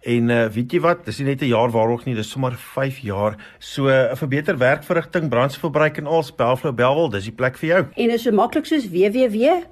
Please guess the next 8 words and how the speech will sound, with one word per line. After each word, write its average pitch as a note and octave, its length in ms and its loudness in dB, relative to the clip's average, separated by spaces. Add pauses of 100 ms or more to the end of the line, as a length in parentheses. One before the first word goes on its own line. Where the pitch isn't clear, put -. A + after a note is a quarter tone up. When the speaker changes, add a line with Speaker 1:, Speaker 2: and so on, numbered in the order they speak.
Speaker 2:
Bellflow A3 460 2
Bellville A#3+ 480 2
punt C#4 200 2
C C#4 240 -2
O C#4+ 120 0
punt C4+ 220 0
Z G#3 60 -2 (200)
A. A3+ 240 2